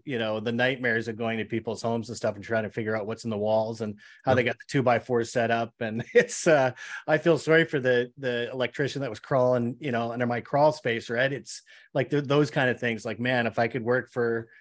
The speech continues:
Speaker 1: you know, D M E and consistently get these kind of jobs, I'm, I'm doing it, right? Hey, um, and we, we're running out of time, so I do wanna,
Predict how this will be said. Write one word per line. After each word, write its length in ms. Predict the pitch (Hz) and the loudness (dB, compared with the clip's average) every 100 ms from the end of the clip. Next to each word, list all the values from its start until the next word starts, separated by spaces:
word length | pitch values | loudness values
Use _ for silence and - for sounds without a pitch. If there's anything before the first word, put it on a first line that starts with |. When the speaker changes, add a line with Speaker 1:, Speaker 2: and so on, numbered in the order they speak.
| _ - | _ -6
Speaker 1:
you 140 | 147 | -2
know, 100 | 123 | 0
D 220 | 113 135 | 0 0
M 120 | 123 | 2
E 200 | 127 135 | 2 2
and 240 | 156 120 - | 2 0 -4
consistently 580 | 123 110 151 147 143 117 | -8 -2 0 0 -2 -2
get 160 | 113 | -2
these 180 | 123 143 | -2 -2
kind 160 | 165 160 | 2 2
of 60 | |
jobs, 500 | 147 151 185 185 - - | 2 -2 -2 -6 -12 -12
I'm, 200 | 117 110 - | -10 -10 -8
I'm 220 | 120 110 | -6 -4
doing 260 | 98 120 113 | -2 -2 -2
it, 140 | 95 | -6
right? 220 | 101 117 - _ _ - - _ | -6 -6 -8 _ _ -20 -20 _
Hey, 320 | 196 196 190 202 | 4 4 4 2
um, 460 | 190 185 180 180 | 4 4 2 0
and 280 | - 180 156 - _ _ | 0 2 0 -8 _ _
we, 160 | 202 202 - | -8 -8 -2
we're 140 | 185 | 2
running 280 | 180 202 208 | 4 6 6
out 100 | 190 | 4
of 60 | |
time, 260 | - 147 156 | 2 0 0
so 120 | - | -2
I 60 | 139 | -2
do 160 | 139 | 2
wanna, 380 | 160 151 135 127 | 2 2 2 -2